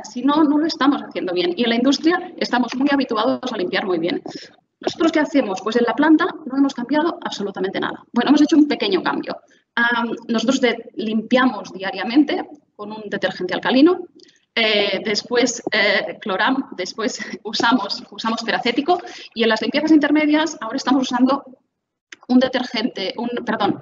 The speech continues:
una, hemos cambiado de un alcohólico al cuarenta a un alcohólico del setenta.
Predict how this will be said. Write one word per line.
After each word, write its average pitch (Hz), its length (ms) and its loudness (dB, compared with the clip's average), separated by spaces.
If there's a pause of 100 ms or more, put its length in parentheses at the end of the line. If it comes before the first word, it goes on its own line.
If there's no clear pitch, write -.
(300)
una, 247 520 4
hemos 254 220 0
cambiado 233 580 -2
de 214 120 -2
un 254 100 2
alcohólico 233 720 -2
al 185 100 -6
cuarenta 262 480 0
a 214 80 0
un 214 100 -4
alcohólico 220 640 -4
del 175 160 0
setenta. - 460 -4